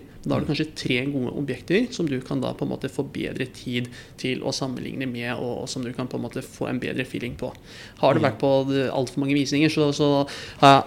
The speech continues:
Speaker 1: jeg ofte følelsen at kjøpere sitter igjen med, med en følelse av at de har sett litt for mye, og ikke husker så veldig mye av de visningene de har vært på.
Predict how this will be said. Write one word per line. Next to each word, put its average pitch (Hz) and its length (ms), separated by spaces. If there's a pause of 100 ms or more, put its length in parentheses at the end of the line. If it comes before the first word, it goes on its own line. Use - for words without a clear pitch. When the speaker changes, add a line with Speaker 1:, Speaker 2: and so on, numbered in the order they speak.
Speaker 1:
jeg - 100
ofte - 300
følelsen 127 380
at 123 100
kjøpere - 540
sitter - 340
igjen 107 240
med, 127 360
med 127 280
en 127 40
følelse 127 320
av 127 140
at 131 80
de 135 80
har 139 140
sett - 260
litt - 140
for 143 120
mye, 135 120
og 180 80
ikke - 220
husker - 400
så - 160
veldig 117 240
mye 120 120
av - 80
de - 80
visningene - 420
de - 60
har - 140
vært - 100
på. 139 140